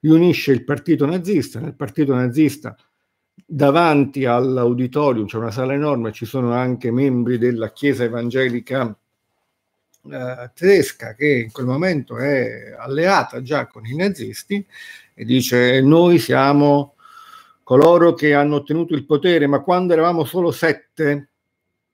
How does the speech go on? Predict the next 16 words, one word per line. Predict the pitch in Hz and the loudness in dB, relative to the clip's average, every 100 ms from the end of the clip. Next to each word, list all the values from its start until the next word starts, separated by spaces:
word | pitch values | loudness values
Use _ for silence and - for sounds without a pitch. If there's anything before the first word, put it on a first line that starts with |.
| _ _ _ _ 139 | _ _ _ _ -14
eravamo | 131 131 147 147 | -4 0 2 2
una | 139 135 | 0 0
minoranza | 143 139 143 135 127 - 127 | 0 0 0 -2 -6 -8 -4
razzialmente | 127 131 - 160 156 151 156 180 175 170 160 156 | -4 -4 -4 0 2 4 2 0 -2 -4 -6 -6
distinta, | 143 - 170 156 131 113 - 107 107 123 | -6 -8 -4 -2 -2 -6 -8 -8 -8 -10
eravamo | 135 139 151 147 143 135 - - _ _ _ _ _ _ _ _ _ _ _ | -8 -4 -4 -2 -2 -4 -8 -20 _ _ _ _ _ _ _ _ _ _ _
quelli | 185 185 170 156 | 4 6 6 4
che | 143 151 | 4 4
avrebbero | 151 156 151 147 147 | 6 6 4 2 0
già | 175 180 | -2 -2
pensato | 151 139 175 175 - 147 | -4 -4 -2 -2 -2 -2
che | 147 151 | -2 -2
due | 214 208 | 0 0
cose | 202 156 135 120 | 2 2 2 0
non | 123 123 | -2 -2
potevamo | 127 120 143 131 131 127 120 | -6 -2 0 0 -2 -4 -6